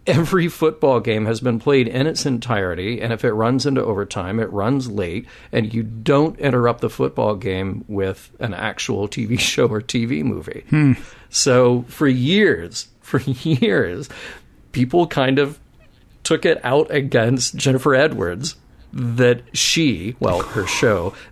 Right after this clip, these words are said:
Speaker 1: interrupted the game. And she does tell a story much later about how she met Joe Namath, who was playing in that game, and they kinda had a good laugh about it, that she was the one who ruined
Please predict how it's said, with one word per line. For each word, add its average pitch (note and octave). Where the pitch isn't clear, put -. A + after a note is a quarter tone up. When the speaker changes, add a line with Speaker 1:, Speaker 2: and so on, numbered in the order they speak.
Speaker 1:
interrupted C#3
the A#2
game. A2+
And C3+
she C3+
does D3+
tell C#3+
a A#2+
story C3
much A2+
later A2
about G#2
how A2+
she A#2+
met A2+
Joe A#2
Namath, G#2+
who A#2+
was G#2
playing C#3+
in G2
that F#2
game, F2+
and G#2
they G2+
kinda G2
had G2
a F#2+
good F2+
laugh F2
about F2
it, F2
that F#2+
she -
was F#2
the -
one F#2
who A2+
ruined C3+